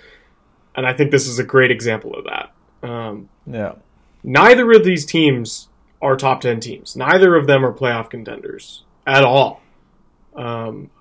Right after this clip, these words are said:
Speaker 1: <laughs> they're, I would have to see very, very drastic things to convince me that either of these teams are better than, like, any of, like, definitively better than, like, really any of,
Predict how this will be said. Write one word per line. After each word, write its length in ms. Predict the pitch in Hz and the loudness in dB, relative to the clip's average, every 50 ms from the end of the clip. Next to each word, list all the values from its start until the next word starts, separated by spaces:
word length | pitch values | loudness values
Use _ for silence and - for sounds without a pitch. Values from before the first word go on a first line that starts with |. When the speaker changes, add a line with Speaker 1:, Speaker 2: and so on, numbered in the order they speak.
| - - | -18 -16
Speaker 1:
<laughs> 220 | - 139 - - - | -14 -14 -12 -6 0
they're, 380 | 156 147 147 143 131 139 - - - - - - - _ _ _ _ _ _ | 4 6 6 6 6 2 -2 -10 -20 -20 -20 -20 -20 _ _ _ _ _ _
I 100 | - 135 | -2 0
would 100 | 147 160 | 0 2
have 140 | 175 175 175 - | 2 0 0 -2
to 80 | 165 | -4
see 160 | 143 175 175 | -4 -4 -6
very, 440 | 135 110 110 131 143 170 185 180 170 | -6 -2 2 4 6 8 8 6 6
very 360 | 147 131 143 151 156 151 143 | 6 6 6 6 6 6 4
drastic 680 | 113 107 117 117 123 127 131 131 - - - 139 135 - | 2 -4 -8 -4 0 0 0 0 0 -2 -4 -6 -6 -2
things 420 | - - 143 135 123 117 113 - - | 0 0 2 2 0 -2 -6 -10 -10
to 100 | - 135 | -10 -10
convince 420 | - 123 117 110 123 123 123 - 135 | -8 -8 -6 -6 -6 -6 -6 -6 -8
me 100 | 127 120 | -6 -6
that 160 | 113 120 131 - | -6 -8 -4 0
either 340 | 131 131 135 135 135 131 127 | 2 4 4 4 4 2 0
of 80 | 123 | -2
these 180 | 120 120 110 104 | -4 -8 -8 -8
teams 340 | - - 123 120 117 113 107 | -8 -8 -6 -6 -6 -6 -6
are 80 | 120 110 | -6 -6
better 420 | 104 104 120 117 117 117 113 113 | -4 -4 -4 -2 -2 -2 -4 -4
than, 280 | 104 117 113 110 110 107 | -6 -8 -8 -8 -8 -8
like, 340 | 110 110 110 110 - - _ _ _ _ _ _ _ _ _ _ _ _ _ _ _ _ _ _ _ _ _ _ _ _ _ _ 127 120 - _ _ _ _ _ _ _ - | -10 -10 -12 -14 -16 -20 _ _ _ _ _ _ _ _ _ _ _ _ _ _ _ _ _ _ _ _ _ _ _ _ _ _ -20 -20 -20 _ _ _ _ _ _ _ -14
any 340 | 120 127 170 185 165 127 | -4 2 4 6 6 6
of, 360 | 120 117 117 113 - - _ _ _ _ _ _ _ _ _ _ _ _ _ _ _ | 4 4 0 -4 -10 -18 _ _ _ _ _ _ _ _ _ _ _ _ _ _ _
like, 300 | - 131 117 110 - - | -8 -8 -8 -8 -4 -2
definitively 680 | 143 135 - - 170 175 170 165 175 147 151 151 147 | -2 0 2 2 2 2 2 2 0 0 -2 -2 -2
better 580 | - - 117 117 120 127 135 139 143 147 143 - | -2 -2 -2 0 4 4 4 4 4 2 0 -4
than, 360 | - 131 120 113 113 113 110 | -6 -6 -4 -4 -6 -8 -6
like, 200 | 113 110 110 - - | -6 -8 -8 -8 -4
really 320 | 123 147 156 151 139 117 | 0 2 4 4 2 2
any 300 | 123 127 123 127 127 120 | 0 -2 0 0 0 0
of, 260 | 117 113 110 107 101 | -2 -2 -4 -6 -8